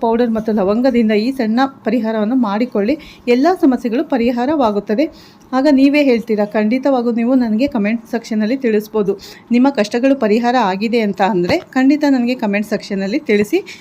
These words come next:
ಮತ್ತೆ ಸಿಗ್ತೀನಿ ನೆಕ್ಸ್ಟ್ ವಿಡಿಯೋದೊಂದಿಗೆ. ಅಲ್ಲಿವರೆಗೂ ನಿಮ್ಮೆಲ್ಲರಿಗೂ bye ಫ್ರೆಂಡ್ಸ್, bye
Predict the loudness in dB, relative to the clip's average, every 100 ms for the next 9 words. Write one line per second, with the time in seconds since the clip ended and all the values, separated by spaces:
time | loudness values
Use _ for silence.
0 | -20 -2 0 2 2 0 2 4 4 4
1 | 0 -4 -2 0 0 0 -2 -2 -2 0
2 | 2 2 2 2 0 0 0 -2 -2 -2
3 | -2 0 0 0 0 -2 -4 -2 0 0